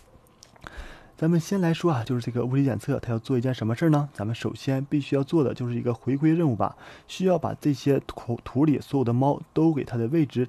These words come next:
找出来吧。咱们先要去做这样一个事儿。不光啊要做，把框找出来，还要去分类一下它到底是不是猫，到底是不是狗，进行一个分类和回归整体的一个工作。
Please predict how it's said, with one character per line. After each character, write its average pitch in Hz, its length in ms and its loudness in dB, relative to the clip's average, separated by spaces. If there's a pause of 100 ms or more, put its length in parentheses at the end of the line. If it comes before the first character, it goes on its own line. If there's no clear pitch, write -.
找 - 300 -6
出 - 180 -4
来 127 140 0
吧。 - 260 -8
咱 95 140 -8
们 101 100 -8
先 - 160 -2
要 131 140 0
去 - 240 -4
做 123 340 0
这 - 100 -4
样 156 120 0
一 - 20 -4
个 107 100 -6
事 127 140 0
儿。 117 80 2 (1700)
不 226 120 0
光 190 240 6
啊 160 200 6
要 143 120 4
做， 143 460 4
把 107 140 -2
框 147 280 2
找 131 120 -2
出 117 100 -4
来， 123 100 4
还 117 160 -2
要 117 80 2
去 127 160 -2
分 139 240 0
类 160 120 4
一 117 80 0
下 117 260 -6
它 113 220 -6
到 151 180 0
底 113 160 -4
是 - 100 -10
不 123 60 -6
是 120 140 -2
猫， 127 260 2
到 120 160 0
底 - 140 -6
是 - 120 -10
不 113 60 -6
是 135 100 -2
狗， 117 300 2
进 127 160 -2
行 113 160 0
一 113 60 0
个 117 280 4 (280)
分 165 180 2
类 196 160 4
和 117 160 -4
回 123 180 -2
归 147 300 0
整 113 240 0
体 - 180 -2
的 104 80 0
一 101 80 0
个 107 160 -2
工 113 160 -2
作。 127 300 0